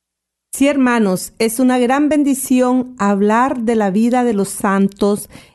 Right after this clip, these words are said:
en este su programa El Santo del Día y Siete Minutos con Cristo.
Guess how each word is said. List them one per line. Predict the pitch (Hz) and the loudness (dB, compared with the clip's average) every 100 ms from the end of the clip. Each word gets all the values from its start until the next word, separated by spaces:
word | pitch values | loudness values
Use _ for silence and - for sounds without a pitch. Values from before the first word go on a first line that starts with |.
| _ | _
en | 220 220 220 | 0 2 2
este | 269 277 302 285 | 2 0 -2 -2
su | 254 | -2
programa | 208 220 208 214 220 220 - | 0 0 2 2 2 0 0
El | 185 185 | 0 0
Santo | - 247 262 262 262 | -2 -2 0 0 0
del | 233 196 | 0 0
Día | 190 214 214 214 208 - _ | 2 2 2 0 -6 -20 _
y | - 190 | -4 -2
Siete | - 269 277 285 277 254 | 0 2 2 2 0 2
Minutos | 220 220 220 233 220 | 2 2 0 -2 -4
con | - 190 | 0 0
Cristo. | 185 196 185 - _ 156 170 | 0 -2 -2 -4 _ -4 -4